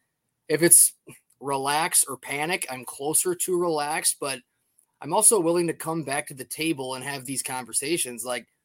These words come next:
maybe we did kinda have too high of expectations coming in, 'cause as things stand right now,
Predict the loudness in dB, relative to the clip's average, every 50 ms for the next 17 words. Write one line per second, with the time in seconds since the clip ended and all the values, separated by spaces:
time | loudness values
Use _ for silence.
0 | _ _ _ _ _ _ -14 -12 -10 -8 -4 0 0 0 2 2 2 2 2 0
1 | 2 4 4 4 4 2 0 0 0 0 2 2 2 2 4 2 2 0 -2 -2
2 | 0 0 0 0 0 -4 -4 -4 -4 -2 -2 -2 -2 0 0 2 2 2 2 2
3 | 2 0 0 0 -2 -6 -4 -4 -4 -4 -2 -2 -4 -4 -4 -4 -4 -6 -6 -6
4 | -6 -6 -8 -8 -8 -8 -6 -6 -8 -8 _ _ _ _ _ _ _ _ 0 2
5 | 2 4 4 2 2 2 2 2 2 0 -2 -2 0 2 0 0 0 0 -2 0
6 | 0 0 -2 -4